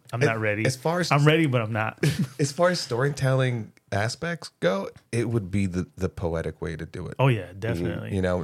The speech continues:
Speaker 2: not, not every story needs the happy ending.
Speaker 1: Mm-hmm.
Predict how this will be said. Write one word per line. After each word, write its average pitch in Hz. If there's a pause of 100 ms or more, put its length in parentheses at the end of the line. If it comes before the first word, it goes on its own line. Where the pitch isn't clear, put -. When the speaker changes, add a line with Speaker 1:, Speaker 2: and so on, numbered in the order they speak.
Speaker 2:
not, 123
not 127
every 110
story 101
needs 90
the 87
happy 78
ending. 76
Speaker 1:
Mm-hmm. 117